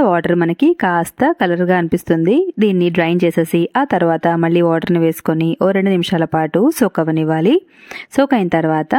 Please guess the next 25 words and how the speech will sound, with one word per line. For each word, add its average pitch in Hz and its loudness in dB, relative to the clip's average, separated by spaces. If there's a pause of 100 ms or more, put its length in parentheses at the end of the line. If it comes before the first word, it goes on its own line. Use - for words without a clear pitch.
(100)
వీటిని 220 0 (120)
డ్రైన్ 165 0
చేసేసుకొని 160 0 (160)
ఓ - 2 (140)
ఐదు 165 -2
నిమిషాల 160 -2
పాటు 156 0
వదిలేయాలి. 151 0 (840)
అప్పుడు 190 0
మనకి 175 2
అటుకులు 185 2
వాటర్ని 170 0
సోక్ 165 0
చేసుకొని 165 0 (180)
సాఫ్ట్గా 185 0
అవుతాయి. 165 0 (180)
ఇప్పుడు 180 0
ఒక 170 -2
పాన్ 208 2
పెట్టేసుకొని 165 0 (120)
రెండు 208 2
టీ 175 2
స్పూన్లంత 165 0 (180)
ఆయిల్ 160 0
వేసుకొని 160 0